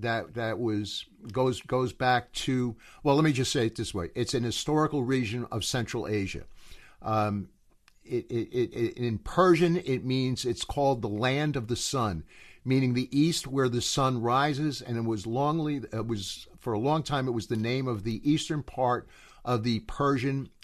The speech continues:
and Arab empires. So that's where you get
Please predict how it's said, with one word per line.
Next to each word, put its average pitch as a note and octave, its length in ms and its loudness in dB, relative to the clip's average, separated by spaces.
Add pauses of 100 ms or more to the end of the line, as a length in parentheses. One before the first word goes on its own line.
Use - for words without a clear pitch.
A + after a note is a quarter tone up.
and A#2 320 -2
Arab A#2+ 440 0
empires. F#2 760 -4 (400)
So B2+ 260 0
that's D3 320 4
where E3 180 4
you C#3+ 280 2
get C3 380 0